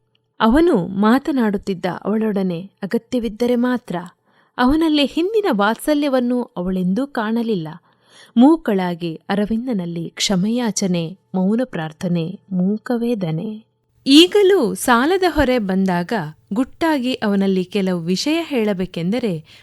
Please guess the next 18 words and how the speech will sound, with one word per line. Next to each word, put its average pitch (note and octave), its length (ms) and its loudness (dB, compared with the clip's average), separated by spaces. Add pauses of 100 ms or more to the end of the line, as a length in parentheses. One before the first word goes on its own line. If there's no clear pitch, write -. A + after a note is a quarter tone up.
(120)
ಅವನು D4 280 2
ಅವಕಾಶವನ್ನೇ A3 920 -2
ಕೊಡಲಿಲ್ಲ. F#3+ 500 -6 (600)
ಕರ್ಮಾಂತರ E4 720 4
ತೀರಿದ A#3 460 -2
ಮೇಲೆ G3 460 0
ಭಾಗೀರಥಿ F#3 960 -2 (200)
ಒಬ್ಬಳೇ C#4 420 2
ಉಳಿದಳು F3 540 0
ಅಡ್ಯಾರಿನ A3 680 2
ಮನೆಯಲ್ಲಿ. E3 720 -4 (280)
ಅಮರ A3 300 4 (240)
ಕಾರವಾರಕ್ಕೆ G3 800 0
ತೆರಳಿ F3+ 540 -4 (260)
ಮಂಜುನಾಥಯ್ಯನವರ G#3+ 1040 2 (600)
ಮನೆ A#3+ 320 4
ಸಾಮಾನುಗಳನ್ನ F#3 840 -2 (240)
ಕಟ್ಟಿ G3 560 -4